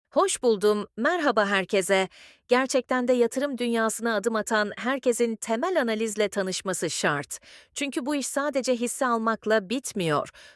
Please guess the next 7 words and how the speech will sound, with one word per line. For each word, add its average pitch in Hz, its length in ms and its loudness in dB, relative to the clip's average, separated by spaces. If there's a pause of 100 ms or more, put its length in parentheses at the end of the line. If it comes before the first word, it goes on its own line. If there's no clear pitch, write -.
(140)
Doğru 202 260 4
hisseyi 233 500 0
doğru 226 260 2
zamanda 240 460 0
almak 226 460 0
çok 240 260 0
önemli. 147 520 0